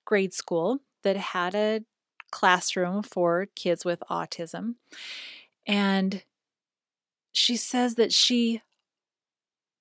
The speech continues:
would walk into that classroom every day, just loving them, no matter what they do, every day.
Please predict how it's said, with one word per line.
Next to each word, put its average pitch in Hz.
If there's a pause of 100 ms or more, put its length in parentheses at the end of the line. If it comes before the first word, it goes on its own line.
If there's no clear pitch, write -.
would 202
walk 226
into 262
that 226
classroom 165 (1000)
every 262
day, 156 (560)
just - (160)
loving 208
them, 180 (580)
no 277
matter 320
what 294
they 285
do, 262 (1160)
every 202
day. 156